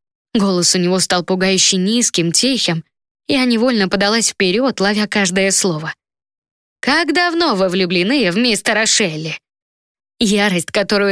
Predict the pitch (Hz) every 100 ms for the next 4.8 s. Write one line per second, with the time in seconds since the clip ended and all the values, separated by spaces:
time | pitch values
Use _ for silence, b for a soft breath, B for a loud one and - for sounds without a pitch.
0 | 196 214 - 185 180 240 220 180 180 208
1 | - 214 - 262 180 202 185 233 208 175
2 | 190 175 - 311 240 170 160 _ _ _
3 | _ 285 254 220 180 175 175 226 202 202
4 | 190 - 226 220 254 170 160